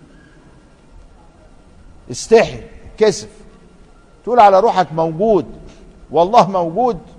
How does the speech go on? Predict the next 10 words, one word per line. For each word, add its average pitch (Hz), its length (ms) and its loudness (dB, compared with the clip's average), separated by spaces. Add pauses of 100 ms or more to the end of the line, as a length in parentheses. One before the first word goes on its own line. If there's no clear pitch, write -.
(1040)
يعني 160 340 0
كده 180 220 -2
اهو. 233 220 2 (1500)
لا، 254 300 0 (120)
هو 226 320 2
موجود، 202 640 0
يبقى 196 440 0
انا 196 280 -2 (1000)
يعني 214 420 -4
ما، 196 420 -10